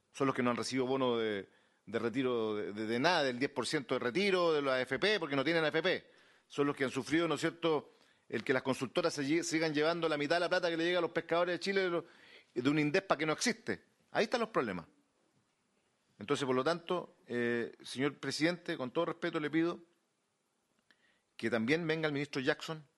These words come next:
y que estén acá los dos ministros, que esté el ministro de Economía y el ministro Jackson, y le digan al país de frente ¿Cuándo no van a tener un proyecto de ley para que lo saquemos adelante, un nuevo proyecto de ley de pesca que el, que país, el país demanda?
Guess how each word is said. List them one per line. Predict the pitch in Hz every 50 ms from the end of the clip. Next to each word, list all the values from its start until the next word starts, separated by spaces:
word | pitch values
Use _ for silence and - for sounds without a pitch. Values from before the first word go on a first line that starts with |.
| _
y | - 117 104
que | 123
estén | - - 180 185
acá | 180 190
los | 185 185 170
dos | 180 185
ministros, | 180 175 123 - - - - - - _ _ _ _ _ _ _ _ _
que | - 117
esté | - -
el | 135
ministro | 143 143 143 - 127
de | 113
Economía | 117 110 123 165 196 214 - - -
y | -
el | 135
ministro | 139 143 - 147
Jackson, | 143 165 165 165 170 139
y |
le | 135 131
digan | 139 143 156 151
al | 139 - -
país | - 147 160
de | 151 156
frente | - 180 196 190 - - 208 208 - - _ _ _ _ _ _ _ _ _ _ _ -
¿Cuándo | 175 185 190 185
no | 185 180 170
van | 160 156
a | 143
tener | 143 147 160
un | 160
proyecto | 143 156 160 147 - 156
de |
ley | 151 160
para | 156 151 143
que | 147
lo | 147
saquemos | 123 139 135 147 147 143
adelante, | 143 151 156 143 -
un | 139 139
nuevo | 147 160 165 151
proyecto | 156 151 143 - - 143
de | 147
ley | 151
de | 143 135
pesca | 139 147 143 - 131
que | 123
el, | 135 123 -
que | - - 120 113
país, | 110 120 127 139 135 - - _ _ - - - -
el | 110 110
país | - 123 123 135
demanda? | 120 117 98 82 78 76 - -